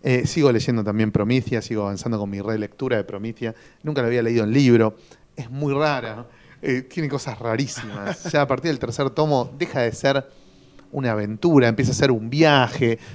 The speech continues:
Speaker 1: una descripción de distintos niveles de la metáfora, la zaraza mística. Eh,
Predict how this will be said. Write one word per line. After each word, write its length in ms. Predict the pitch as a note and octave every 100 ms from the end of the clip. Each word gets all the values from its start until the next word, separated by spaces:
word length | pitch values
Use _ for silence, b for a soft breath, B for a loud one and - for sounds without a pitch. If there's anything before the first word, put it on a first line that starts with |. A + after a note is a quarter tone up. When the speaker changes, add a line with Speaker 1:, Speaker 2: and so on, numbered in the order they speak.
| -
Speaker 1:
una 200 | C3+ A#2+
descripción 960 | A2 - A2+ G#2+ - - D3 D3 C3+ A#2+
de 240 | A2+ G#2+
distintos 480 | G#2+ - D3 C#3+ A#2+
niveles 500 | A2+ A#2+ C#3 C3+ A2
de 120 | G#2+
la 200 | G#2+ G#2 b b b -
metáfora, 720 | A#2+ A2 - C#3+ - A#2+ A2+ A2
la 100 | G#2
zaraza 560 | - A2+ C3+ C3+ A#2
mística. 640 | A2+ C#3+ - - A2+ B2 A2 B B - C#3
Eh, 560 | B2 A2 A2 G#2+ G2+